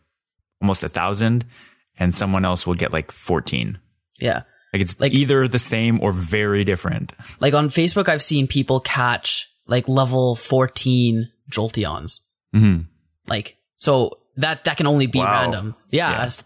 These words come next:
Speaker 2: that, that's not something that you just naturally expect.
Speaker 1: Yeah.
Speaker 2: So, interesting.
Speaker 3: Yeah,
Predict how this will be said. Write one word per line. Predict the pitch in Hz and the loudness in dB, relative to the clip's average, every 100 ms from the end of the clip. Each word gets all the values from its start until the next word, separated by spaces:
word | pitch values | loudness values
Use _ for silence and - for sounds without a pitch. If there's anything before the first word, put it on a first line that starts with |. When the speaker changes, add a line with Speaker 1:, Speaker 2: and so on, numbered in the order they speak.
| - | -4
Speaker 2:
that, | 139 139 104 | -2 -2 0
that's | 139 - | 0 2
not | 139 143 139 120 - | 4 6 4 2 -2
something | - 135 | -2 0
that | 123 | 0
you | 120 110 - | 0 -4 -6
just | 123 117 | -8 -2
naturally | 120 117 - 113 104 | 0 0 0 -2 -2
expect. | - - 80 - - _ _ - | -2 -2 -4 -6 -18 _ _ -4
Speaker 1:
Yeah. | 82 - _ _ _ _ | -4 -4 _ _ _ _
Speaker 2:
So, | - - 131 - _ _ _ _ _ - | -14 -12 -12 -18 _ _ _ _ _ -18
interesting. | - - - - - - - | -14 -12 -12 -10 -10 -10 -4
Speaker 3:
Yeah, | 110 98 | 0 2